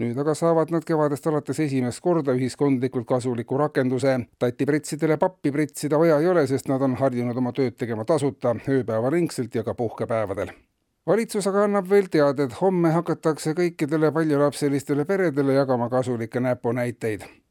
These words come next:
Üritus algab kell kaksteist Sotsiaalkaitseministeeriumi suures saalis. Esimesel päeval näidatakse pöialt ja väikest näppu, ülehomme aga kõiki ülejäänud näppe. Kevadel aga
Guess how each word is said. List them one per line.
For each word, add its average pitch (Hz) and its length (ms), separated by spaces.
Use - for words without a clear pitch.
Üritus 139 360
algab 156 280
kell 151 160
kaksteist 156 600
Sotsiaalkaitseministeeriumi 139 1500
suures 139 340
saalis. 170 440
Esimesel 127 440
päeval 151 280
näidatakse 135 560
pöialt 170 480
ja 95 140
väikest 165 380
näppu, 156 400
ülehomme 135 480
aga 131 160
kõiki 131 320
ülejäänud 110 480
näppe. 123 400
Kevadel 170 440
aga 151 200